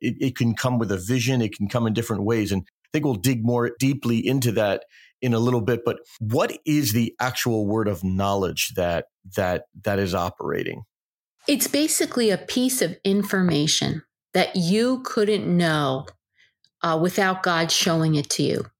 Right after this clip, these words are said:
Speaker 2: Now, we're talking about healing right now. So usually it's about a pain or a sickness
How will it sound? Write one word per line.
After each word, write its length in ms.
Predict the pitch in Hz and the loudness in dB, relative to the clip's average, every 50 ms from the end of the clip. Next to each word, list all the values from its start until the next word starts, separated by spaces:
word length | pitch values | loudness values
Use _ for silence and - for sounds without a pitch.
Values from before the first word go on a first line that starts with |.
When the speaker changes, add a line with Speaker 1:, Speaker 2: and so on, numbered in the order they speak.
| _ _ _ _ - - - - _ | _ _ _ _ -20 -18 -18 -8 _
Speaker 2:
Now, 320 | 185 190 190 180 175 175 - - - _ _ _ _ | 0 0 2 2 0 -2 -6 -10 -18 _ _ _ _
we're 280 | - 175 240 302 320 - | 0 2 2 2 2 0
talking 300 | - - 240 214 208 202 | 0 0 2 2 2 2
about 280 | 185 165 151 143 139 | 2 2 0 0 0
healing 480 | - - 202 208 175 139 127 95 107 135 | 0 0 2 2 2 2 0 0 0 0
right 200 | 143 143 143 - | 2 2 0 2
now. 280 | - 170 160 160 143 147 | 2 2 2 0 0 0
So 180 | - - - | 0 0 2
usually 760 | 170 170 170 180 220 262 262 220 208 196 185 180 175 170 165 | 2 2 2 2 2 2 2 2 2 2 2 4 4 2 2
it's 180 | 160 160 - - | 2 0 0 0
about 400 | 160 151 156 151 147 151 - - | 0 2 2 2 0 0 -2 -4
a 80 | - - | -6 -4
pain 600 | - - 185 185 175 175 175 175 180 180 180 185 - _ - - - - - - _ _ - | -2 0 2 2 2 2 4 4 4 2 2 0 -4 _ -20 -16 -16 -14 -16 -16 _ _ -2
or 200 | 180 180 180 170 | 0 2 2 2
a 80 | 165 | 0
sickness 1000 | 165 - - - 208 202 - - - 170 165 170 170 - - - - - - - | 0 0 0 2 0 0 -2 -2 0 0 2 2 0 0 0 0 0 -2 -4 -6